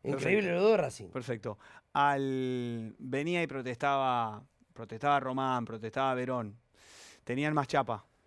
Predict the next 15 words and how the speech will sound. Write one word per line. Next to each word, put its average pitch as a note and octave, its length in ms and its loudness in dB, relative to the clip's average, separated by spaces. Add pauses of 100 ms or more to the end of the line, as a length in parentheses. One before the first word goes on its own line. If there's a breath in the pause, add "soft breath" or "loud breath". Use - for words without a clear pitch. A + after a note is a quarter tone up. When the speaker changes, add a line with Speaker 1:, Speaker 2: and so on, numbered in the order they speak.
(280)
Speaker 2:
¿Eran C#3+ 200 0
menos D#3 240 0
amonestables, C#3+ 500 2
menos C#3+ 200 -4
echables C#3+ 360 0
que C#3+ 100 -4
otros, C#3+ 440 -6
los A#2+ 180 -6
cracks? D3+ 320 -4 (1400)
¿En B2+ 100 -4
la B2 80 -2
cabeza B2+ 280 -4
del B2 80 -4
árbitro? C3+ 280 -8 (380)
Speaker 1:
Sí. - 480 -8